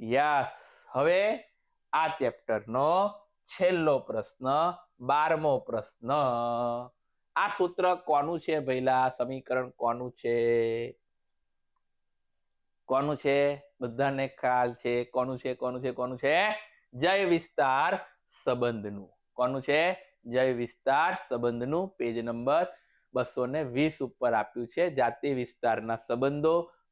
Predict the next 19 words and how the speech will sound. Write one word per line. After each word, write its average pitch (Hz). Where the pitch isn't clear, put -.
log 117
S -
બરાબર 117
log 113
C, 156
Z 120
log 107
A. 107
તો 120
જોયું 156
ને 190
વિદ્યાર્થી 165
મિત્રો, 156
આ 214
ચેપ્ટર 170
નંબર 123
તેર 190
આપણા 123
બાર 175